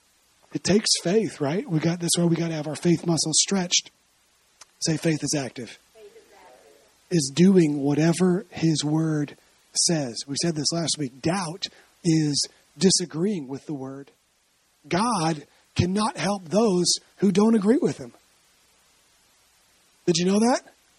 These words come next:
Speaker 1: And what happens is, a lot of times when we're praying or we're trying to stretch our faith, our faith is not in agreement with the word of God, which is why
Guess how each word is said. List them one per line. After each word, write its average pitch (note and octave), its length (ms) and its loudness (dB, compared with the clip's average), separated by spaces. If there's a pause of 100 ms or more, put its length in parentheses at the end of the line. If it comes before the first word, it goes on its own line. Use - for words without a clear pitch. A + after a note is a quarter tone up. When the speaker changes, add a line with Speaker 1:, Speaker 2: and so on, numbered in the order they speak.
(760)
Speaker 1:
And G3 320 2
what F#3 180 2
happens G#3 460 2
is, F#3+ 300 4 (340)
a E3+ 100 -6
lot A3 140 4
of B3 80 0
times F#3 400 -2
when F3+ 180 0
we're F3 140 -4
praying G3+ 580 2
or G3+ 200 0
we're E3 160 0
trying G3 320 2
to D#3+ 160 -2 (280)
stretch - 440 -2
our D#3+ 140 -8 (120)
faith, G3 320 -2 (300)
our F#3 120 -2 (120)
faith A3 260 4
is F#3 220 -2
not F#3+ 200 -2
in G3 120 0
agreement F#3+ 680 2
with E3+ 160 0
the F#3 100 2
word F3+ 280 2
of D#3+ 120 -4
God, G#3+ 280 0
which F3+ 160 -2
is E3+ 120 -4
why G3+ 300 2